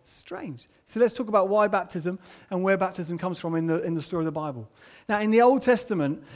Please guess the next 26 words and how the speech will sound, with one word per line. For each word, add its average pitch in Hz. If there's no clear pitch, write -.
you 208
need 214
to 202
know 226
that 185
right 226
at 262
the 226
beginning 214
of 202
this 185
book 226
is 185
a 185
book 208
called 196
Genesis. 175
And 196
in 247
the 233
book 226
of 208
Genesis 233
alone, 202
you 208
see 208